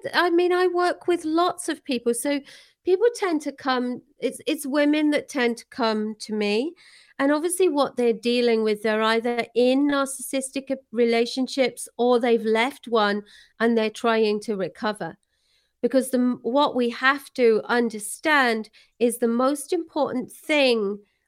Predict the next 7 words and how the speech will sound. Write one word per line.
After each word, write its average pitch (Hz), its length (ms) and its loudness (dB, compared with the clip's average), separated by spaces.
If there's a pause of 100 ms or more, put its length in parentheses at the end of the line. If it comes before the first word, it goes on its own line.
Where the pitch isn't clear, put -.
(120)
about 233 560 2 (140)
any 269 640 0 (240)
of 214 180 -4
these, 208 480 -2
um, 214 200 -2
narcissistic 214 840 -4
relationships 208 880 -2